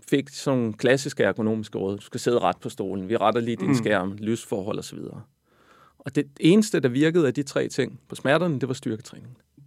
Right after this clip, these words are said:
Speaker 1: Så det var ret interessant. Men der sker også nogle andre ting, fandt vi ud af, når man styrketræner. Der sker faktisk også nogle ting i hjernen. Så det er sådan, så når man har kronisk ondt, så vil ens smertetærskel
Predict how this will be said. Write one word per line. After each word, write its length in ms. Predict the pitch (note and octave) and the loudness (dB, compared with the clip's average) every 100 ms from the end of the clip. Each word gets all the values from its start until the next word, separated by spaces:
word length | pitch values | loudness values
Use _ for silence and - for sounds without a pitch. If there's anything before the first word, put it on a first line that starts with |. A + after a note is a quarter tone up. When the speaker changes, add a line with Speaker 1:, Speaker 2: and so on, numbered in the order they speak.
| _ _ | _ _
Speaker 1:
Så 140 | - | 0
det 100 | C3+ | 2
var 80 | F3+ | 4
ret 180 | D3+ F3+ | 4 4
interessant. 520 | D#3+ - C3+ C3 - - A3+ - | 0 0 -2 -2 -8 -18 -20 -8
Men 140 | C3 | -4
der 60 | C3 | -2
sker 200 | - C#3 | 2 4
også 160 | D3+ E3 | 4 2
nogle 120 | D3+ | 2
andre 160 | A#2 D#3+ | 2 0
ting, 340 | - C#3 - | 0 -2 -2
fandt 240 | - A#2 G#2 | 2 2 4
vi 60 | A#2 | 4
ud 60 | |
af, 160 | A#2+ A2+ | 6 4
når 80 | G#2+ | 2
man 80 | G2+ | -4
styrketræner. 640 | - A#2 - G2+ F#2+ F#2 - _ _ _ | -4 -4 -6 -8 -8 -8 -14 _ _ _
Der 60 | - | -10
sker 160 | - A2+ | -6 -2
faktisk 320 | C3 C3 D#3 | 2 2 2
også 120 | C3+ | -2
nogle 100 | C#3 | -4
ting 180 | - B2+ | -2 -2
i 20 | A#2 | 0
hjernen. 400 | A#2+ C#3+ C#3+ - _ _ _ _ | 0 -2 -6 -10 _ _ _ _
Så 120 | - | 2
det 120 | B2+ C3+ | 6 6
er 100 | D3+ | 6
sådan, 240 | F3 D#3 | 4 0
så 160 | - B2+ | 2 2
når 120 | A2+ | 4
man 220 | A2 G#2 | 2 0
har 240 | B2 G#2+ G#2 | 2 2 2
kronisk 400 | - F#3 E3+ - | 0 2 2 2
ondt, 240 | F3 - - _ | 2 0 -8 _
så 160 | - E3 | 0 2
vil 160 | E3 | 4
ens 200 | F#3 D3 | 4 2
smertetærskel 1040 | - C#3 C3 E3+ F#3+ C#3+ G#2+ G#2 A#2+ G2+ | 2 4 4 4 2 2 2 0 -4 -6